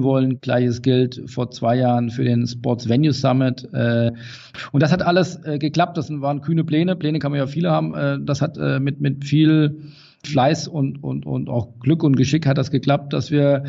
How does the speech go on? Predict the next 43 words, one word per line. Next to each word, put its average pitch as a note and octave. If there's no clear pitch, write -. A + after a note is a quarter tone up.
äh, C3
all D#3
diese D#3
Themen, E3+
wie C#3+
gesagt, C#3
überführen D3
konnten. D3+
Wir C#3+
haben C3+
jetzt C3+
ein C3
großes C3
Special C#3+
in C3+
diesem C#3
Jahr C3+
zum C#3
ersten D3
Mal C3
mit C3
Philips D3
zum C3+
Thema C#3
Sports C3
Venue, B2+
wo B2
wir B2
das B2
über B2
dieses B2
Thema, B2+
äh, B2
über B2+
vier D3+
Stunden C#3
im C3
Programm B2+
sehr B2+
prominent B2
bespielen. C3
Wir A#2
haben, C3